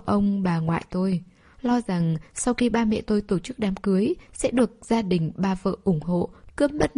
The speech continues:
vị trí cầm quyền của ông." Tiếp đến, Tưởng Tư Tầm lại tác bác hai: "Hồ sơ lúc chị ý sinh ra, ông biết rõ nhất,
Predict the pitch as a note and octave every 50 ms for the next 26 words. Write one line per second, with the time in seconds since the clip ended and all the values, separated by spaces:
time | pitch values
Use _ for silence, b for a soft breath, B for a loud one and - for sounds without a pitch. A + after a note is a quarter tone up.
0 | A3 - - A3 - - - F#3+ F#3+ F#3+ - - A3 F#3 E3+ - - F3 E3 D#3+
1 | - D#3+ C#3+ - - F#3 G3 G3+ G#3 - - _ _ _ _ _ _ _ _ _
2 | _ _ _ _ _ _ _ _ _ _ _ _ - G#3+ G#3 G#3 - E3 D#3+ E3
3 | F#3 A#3+ E4 F4 B B B B B C4+ A3+ - C4 C4 B3 - A3+ G3+ F3 F3
4 | E3 E3+ E3+ F3 F3 F#3+ F#3 - - A3 B3 B3 - - G#3+ B3 B3 - - G3
5 | F#3 F3+ E3+ F3 F3 - - _ _ _ _ _ _ _ _ _ _ _ _ _
6 | _ _ _ _ _ - - G#3+ G3 F3+ - - G#3 G3 F#3+ A3 A#3+ - - A3+
7 | - F3 E3+ F3+ - A3+ G3+ F#3 - G3 F#3 F#3+ G3 F#3 E3 B B B B B
8 | B B B3 A3+ A#3+ D4+ C#4 - B3 - A#3+ A#3 B3+ D#4 -